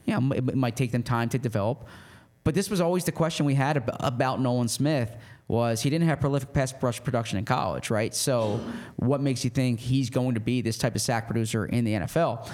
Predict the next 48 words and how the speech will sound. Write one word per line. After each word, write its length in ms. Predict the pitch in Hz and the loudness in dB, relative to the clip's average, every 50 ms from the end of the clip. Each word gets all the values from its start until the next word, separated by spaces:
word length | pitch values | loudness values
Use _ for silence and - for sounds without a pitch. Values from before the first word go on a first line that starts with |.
| - - - - | -12 -14 -10 -4
And 120 | - - 127 | -2 0 0
we 80 | 127 | 0
certainly 320 | 120 - 165 147 131 131 123 | 0 0 0 0 2 2 2
didn't 180 | 123 120 113 | 2 0 0
see 180 | - - 131 120 | 0 0 -2 -2
it 80 | 107 | 0
this 180 | 110 - - - | -2 -2 -2 0
year. 260 | 127 117 98 82 123 - - - - - - | 0 0 0 -2 -4 -8 -12 -16 -18 -4 -2
That's 180 | - 156 156 | 0 0 0
a 40 | - | 0
roundabout 340 | 143 165 160 160 151 143 123 | 0 2 2 2 2 2 2
way 120 | 131 131 | 0 0
of 80 | 127 120 | 0 0
saying 220 | - 156 127 120 | 0 0 0 0
if 120 | 110 110 - | 0 0 0
you 80 | 120 | -2
trade 640 | 107 - - - - 147 156 175 180 175 175 170 170 | 0 0 -2 0 0 2 2 2 2 2 2 0 0
Hassan 420 | 156 151 143 - - 151 131 131 | 0 0 -2 0 0 0 0 2
Reddick, 380 | 120 107 98 90 78 - - - - - - - - - | 2 2 0 0 -2 -6 -8 -14 -18 -20 -20 -10 -2 0
then 120 | - 127 | 2 2
you 120 | 143 156 170 | 4 4 2
need 160 | 165 156 139 | 2 2 2
to 80 | 135 | 2
have 540 | 127 131 131 127 127 123 117 110 110 113 - - - - | 2 2 2 2 2 0 0 -2 -2 -4 -10 -16 -6 -2
a 60 | - 123 | -2 0
really 480 | 117 113 123 139 156 165 175 165 151 | 0 0 2 2 2 2 2 2 0
good 280 | 127 127 147 135 - - | 2 0 -2 -2 -2 -4
plan 460 | - - 131 120 120 113 107 107 117 - - - - - | -2 0 0 2 2 2 0 0 -2 -6 -10 -18 -20 -6
for 160 | - - 127 | -2 0 0
what 280 | 120 120 139 135 - - | 2 2 0 0 0 -2
you're 60 | 127 | 0
doing 440 | 120 123 123 120 123 123 123 107 - | 0 0 2 2 2 2 2 0 0
as 280 | - 104 127 127 113 | 0 0 0 2 2
an 80 | 120 117 | 2 2
ed-, 480 | 113 117 117 80 104 101 - - - - - - - - - - - - | 2 0 0 0 -2 -2 -4 -6 -10 -12 -12 -10 -8 -8 -8 -8 -4 -2
a-, 360 | - 127 127 131 120 - - | 0 0 2 0 -2 -2 -2
edge 200 | 127 123 120 - | -2 -2 0 0
rusher. 320 | 113 80 - - - - - - - - - - | -2 -2 -2 -2 -4 -6 -6 -8 -14 -16 -4 -2
And 160 | - 135 139 | 0 2 2
maybe 240 | 151 165 185 175 180 | 2 2 0 0 0
that's 220 | 151 151 147 - | 0 0 0 0
signing 300 | - 165 143 143 139 127 | -2 0 0 2 0 0
Bryce 260 | 120 127 127 120 113 | 2 0 0 0 0
Huff 340 | - 127 107 95 110 - - - | 0 -2 -2 -2 -4 -8 -4 -2
or 260 | - 123 123 117 117 | 0 0 0 0 0
Josh 300 | 107 131 135 120 104 - | 0 0 0 0 0 0
Uche 340 | 127 117 110 - - - - - - - - - _ | -2 -2 -2 -2 -4 -4 -4 -8 -14 -20 -20 -6 _
or, 600 | - 127 135 131 123 123 120 120 117 110 113 | 0 2 2 2 2 2 2 2 0 0 -2